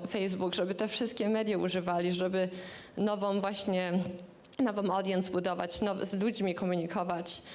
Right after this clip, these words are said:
i nowych w ogóle, em, nowych ludzi poznać. Em, też, m,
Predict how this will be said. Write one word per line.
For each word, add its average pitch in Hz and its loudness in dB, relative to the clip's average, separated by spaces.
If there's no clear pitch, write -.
i 175 4
nowych 185 0
w - -2
ogóle, 175 0
em, - -2
nowych 202 0
ludzi 220 2
poznać. 202 -2
Em, 196 0
też, 226 0
m, - -2